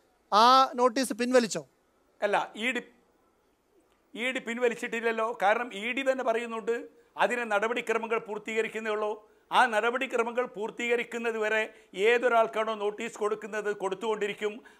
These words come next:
Speaker 2: ആ ആളോ ആ ആള്
Speaker 1: അത്
Speaker 2: നിയോഗിക്കുന്ന
Speaker 1: ഇത്ര
Speaker 2: ഏതെങ്കിലും
Speaker 1: ഉള്ളൂ ശ്രീ അബ്ദുറഹ്മാൻ
Speaker 2: അത്തരത്തിലുള്ള
Speaker 1: ഇടത്താണി.
Speaker 2: ഉത്തരവാദിത്തപ്പെട്ട
Speaker 1: ഇപ്പോൾ,
Speaker 2: ആൾക്കോ അതിൽ
Speaker 1: ഇപ്പോൾ
Speaker 2: അവിടെ ഇ ഡിയുടെ മുമ്പിൽ
Speaker 1: ഹൈദരലി
Speaker 2: ഹാജരാകാം.
Speaker 1: ശിഹാബ് തങ്ങളുടെ പേരിൽ ഇ ഡി ഒരു നോട്ടീസ് അയച്ചിട്ടുണ്ടോ അടുത്ത ദിവസം ഹാജരാവാൻ?
Speaker 2: അതാണല്ലോ ഞാൻ പറഞ്ഞത്, ഈ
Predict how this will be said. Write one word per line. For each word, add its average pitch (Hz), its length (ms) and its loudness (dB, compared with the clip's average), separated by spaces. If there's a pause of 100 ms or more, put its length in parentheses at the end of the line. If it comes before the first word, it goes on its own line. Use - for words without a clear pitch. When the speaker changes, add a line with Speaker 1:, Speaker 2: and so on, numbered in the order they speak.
Speaker 2:
ആ 220 420 2
ആളോ 247 340 4
ആ 220 160 4
ആള് 226 240 2
Speaker 1:
അത് 208 120 -6
Speaker 2:
നിയോഗിക്കുന്ന 220 600 2
Speaker 1:
ഇത്ര - 20 -2
Speaker 2:
ഏതെങ്കിലും 220 360 8
Speaker 1:
ഉള്ളൂ 285 140 8
ശ്രീ 262 140 4
അബ്ദുറഹ്മാൻ 247 340 6
Speaker 2:
അത്തരത്തിലുള്ള 262 240 6
Speaker 1:
ഇടത്താണി. 262 280 8
Speaker 2:
ഉത്തരവാദിത്തപ്പെട്ട 220 640 4
Speaker 1:
ഇപ്പോൾ, 269 180 10
Speaker 2:
ആൾക്കോ 202 200 2
അതിൽ 208 180 -2
Speaker 1:
ഇപ്പോൾ 277 320 8
Speaker 2:
അവിടെ 240 140 8
ഇ - 20 4
ഡിയുടെ 214 160 0
മുമ്പിൽ 208 140 0
Speaker 1:
ഹൈദരലി 262 300 8
Speaker 2:
ഹാജരാകാം. 262 260 6
Speaker 1:
ശിഹാബ് 247 360 6
തങ്ങളുടെ 247 280 6
പേരിൽ 240 380 6 (320)
ഇ 247 180 2
ഡി 254 100 6
ഒരു 240 140 8
നോട്ടീസ് 233 500 4
അയച്ചിട്ടുണ്ടോ 208 520 4
അടുത്ത 196 160 4
ദിവസം 208 360 0
ഹാജരാവാൻ? 175 540 4 (3000)
Speaker 2:
അതാണല്ലോ 233 480 2
ഞാൻ 254 220 2
പറഞ്ഞത്, 240 360 -2
ഈ 185 420 -6